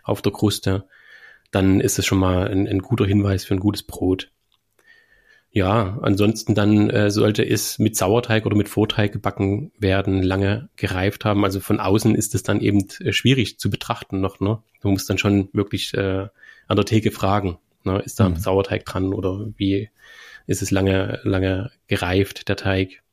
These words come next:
Speaker 1: Weil die Reifezeit eben wirklich nochmal sehr entscheidend ist für die Bekömmlichkeit auch, ne?
Speaker 2: Mhm. Ist es dann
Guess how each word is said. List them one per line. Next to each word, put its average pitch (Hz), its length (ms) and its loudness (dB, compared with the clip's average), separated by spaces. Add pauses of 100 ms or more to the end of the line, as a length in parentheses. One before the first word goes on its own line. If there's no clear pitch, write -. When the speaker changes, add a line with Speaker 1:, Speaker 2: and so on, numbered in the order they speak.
Speaker 1:
Weil 95 140 0
die 95 100 0
Reifezeit 98 540 -4
eben 98 180 0
wirklich - 380 -4 (100)
nochmal 95 380 0
sehr 98 160 0
entscheidend 98 480 0
ist - 240 -4 (480)
für - 120 -4
die 95 100 0
Bekömmlichkeit 98 640 0
auch, 95 260 -6 (300)
ne? 98 220 -4 (600)
Speaker 2:
Mhm. 110 240 0 (380)
Ist - 180 0
es 123 140 0
dann 117 480 0